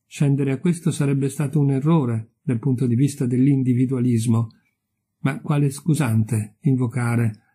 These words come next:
dopo aver compiuto una cosa simile? Naturalmente, una volta messe in moto le macchine della società,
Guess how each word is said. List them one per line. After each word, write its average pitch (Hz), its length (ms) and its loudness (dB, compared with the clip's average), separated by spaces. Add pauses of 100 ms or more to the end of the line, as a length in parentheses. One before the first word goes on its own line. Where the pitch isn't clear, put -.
(160)
dopo 147 240 -2
aver 131 200 -2
compiuto 135 480 -2
una 120 160 2
cosa 117 260 0
simile? 107 600 0 (640)
Naturalmente, 127 1080 0
una 131 160 0
volta 127 280 -2
messe 127 340 -2
in 123 120 0
moto 123 340 0
le 117 80 0
macchine 120 500 0
della 117 280 0
società, 113 680 -2